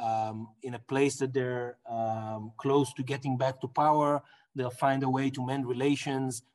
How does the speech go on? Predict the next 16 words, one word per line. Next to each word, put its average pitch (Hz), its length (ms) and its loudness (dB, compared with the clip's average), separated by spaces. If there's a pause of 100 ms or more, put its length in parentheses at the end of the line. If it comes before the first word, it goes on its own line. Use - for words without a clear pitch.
(160)
Netanyahu 135 840 4
will 123 380 -2
kiss 143 300 -4
the 139 140 0
ring, 147 480 2
Trump 147 360 -4
will 135 120 0
be 127 140 -6
happy, 151 600 -2 (320)
and 120 120 -8
everything 135 480 -6
will 120 140 -8
go 123 220 0
back 131 320 2 (380)
to 123 120 -6
normal. 139 640 2